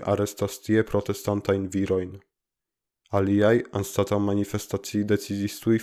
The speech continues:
fuĝi al proksimaj landoj. Kvankam prezoj de flugoj al Turkio triobliĝis, ĉiuj flugoj al Istanbulo en Turkio, al Beogrado en Serbio aŭ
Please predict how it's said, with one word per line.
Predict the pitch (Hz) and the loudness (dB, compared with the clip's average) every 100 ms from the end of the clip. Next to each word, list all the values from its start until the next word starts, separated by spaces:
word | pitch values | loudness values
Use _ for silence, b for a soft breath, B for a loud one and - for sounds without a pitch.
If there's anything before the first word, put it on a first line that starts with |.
| - | 0
fuĝi | 104 107 104 - | -4 0 0 2
al | 98 | 0
proksimaj | - 98 - 104 104 101 | -2 -6 -2 0 2 2
landoj. | 98 98 92 90 - _ _ _ _ _ _ - | 2 0 -4 -4 -8 _ _ _ _ _ _ -20
Kvankam | - 101 101 - 101 98 | -6 -2 -2 0 -2 -2
prezoj | 101 107 104 107 | 0 0 2 2
de | 98 | 0
flugoj | 101 - 101 101 98 - | -4 -2 0 2 2 2
al | 98 | 0
Turkio | - 98 - - 98 | -2 -6 -6 0 0
triobliĝis, | - - 98 90 98 101 104 117 - - _ _ _ - | 0 0 0 0 -2 -2 -2 -6 -8 -20 _ _ _ -2
ĉiuj | 117 110 | 2 2
flugoj | - 107 104 104 - | 0 -2 4 4 6
al | 101 87 98 | 4 2 0
Istanbulo | 101 - 98 95 101 104 110 110 | -2 0 0 2 2 2 4 2
en | 98 92 | 0 -4
Turkio, | 92 98 - 101 101 101 - - | -2 -6 -4 0 2 2 -2 2
al | 104 | 2
Beogrado | 95 101 101 98 98 95 101 107 98 | 4 6 6 6 4 4 6 4 2
en | 101 | 0
Serbio | 98 101 95 98 101 104 104 | -2 -2 0 2 4 2 2
aŭ | 107 | 4